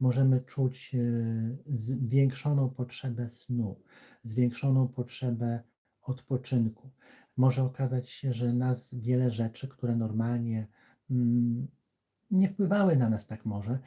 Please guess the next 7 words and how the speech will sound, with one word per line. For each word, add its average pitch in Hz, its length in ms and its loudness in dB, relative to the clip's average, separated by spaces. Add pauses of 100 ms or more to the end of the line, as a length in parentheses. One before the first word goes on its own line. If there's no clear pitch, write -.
(260)
teraz 160 280 -2
zaczynają 151 380 -2
nas 135 180 -2
drażnić. 117 640 -4 (100)
Dostrze-, 135 420 -2
dostrzegamy 139 600 0
szczegóły, 120 600 -2